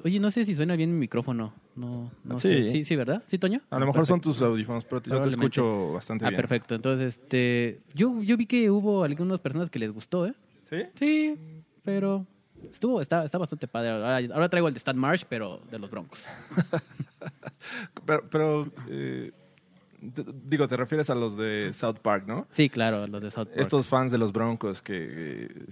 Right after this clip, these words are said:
Speaker 2: no-, nos traen buenos recuerdos.
Speaker 1: Eh,
Speaker 2: ¿Cuál es tu
Speaker 1: son
Speaker 2: capítulo favorito referente a los Broncos?
Speaker 1: Referente a los Broncos de South Park, am, fíjate que, mm,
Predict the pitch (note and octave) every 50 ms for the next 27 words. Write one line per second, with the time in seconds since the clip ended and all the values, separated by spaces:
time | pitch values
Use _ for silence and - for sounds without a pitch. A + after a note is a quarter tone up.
0 | A2+ B2+ - - A#2 A2+ - - A#2 A#2+ A#2 A2 - B2+ C3 C3 C3+ C3 C3 C3
1 | A#2 G2 G2+ - - - A2 G#2+ G#2 F#2+ F#2 - - - - - - _ - _
2 | _ _ - _ - - _ - - - - - F3 G#3 A3+ A3+ E3+ E3+ F#3 E3+
3 | D3+ C3+ D3+ D3 D3+ A#2 B2 A#2 A#2+ B2+ C3+ C3 - C3 B2 A2+ - F3+ C3 A#2+
4 | C3+ C3+ B2+ - C3+ C3+ C3+ C#3+ C#3 D3+ C3 A#2+ G#2 F#2+ G2 G#2 G#2 G#2+ A2+ -
5 | C#3+ C#3+ - D#3+ E3+ G3+ G#3 B3 G#3 D#3 D#3+ E3 E3+ - G3+ F#3 E3+ C3 - D3
6 | D3 C#3+ - D3+ D3+ E3+ F3+ - - - A#2+ C3+ C3+ C#3 C#3 C#3 C#3 C#3 C3+ C3+
7 | C3+ C3 A#2+ - - - - - - - _ _ _ _ _ _ _ - _ _
8 | - _ - D#3+ D#3+ G3+ G3+ - G3 E3+ - - E3 E3+ E3+ F3+ F3+ F#3 F3+ F#3
9 | F#3 F3